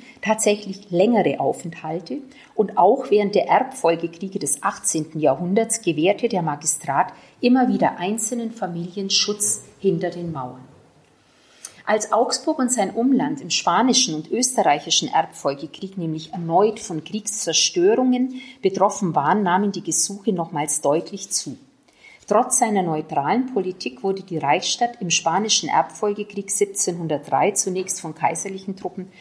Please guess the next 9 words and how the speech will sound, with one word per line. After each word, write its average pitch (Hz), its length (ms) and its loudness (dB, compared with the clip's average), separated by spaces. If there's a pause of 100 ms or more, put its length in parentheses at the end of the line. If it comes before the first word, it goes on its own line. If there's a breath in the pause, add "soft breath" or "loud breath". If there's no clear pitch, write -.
(260 loud breath)
anschließend 214 880 -2
bis 226 200 0
zum 190 220 -4
August 185 460 0
siebzehnhundertvier 180 1040 -4
von 180 180 -14
bayerischen 165 540 0
Truppen - 320 -20
besetzt. - 580 -10